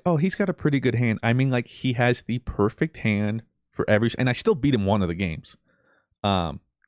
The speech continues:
but if he just missed, like, one draw on any of those, I move on.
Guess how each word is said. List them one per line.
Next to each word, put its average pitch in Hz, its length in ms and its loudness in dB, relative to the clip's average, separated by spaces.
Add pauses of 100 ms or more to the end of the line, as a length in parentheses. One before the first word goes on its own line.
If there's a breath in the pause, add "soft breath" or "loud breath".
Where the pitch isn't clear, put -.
(600)
but 120 100 2
if 120 100 -4
he 151 120 0
just 139 240 -6
missed, 123 260 -4
like, 113 160 -2
one 104 280 0
draw 92 380 -2
on 98 200 -6
any 98 180 -2
of 120 60 0
those, 147 400 -4 (1040)
I 98 80 0
move 98 180 0
on. 101 180 -2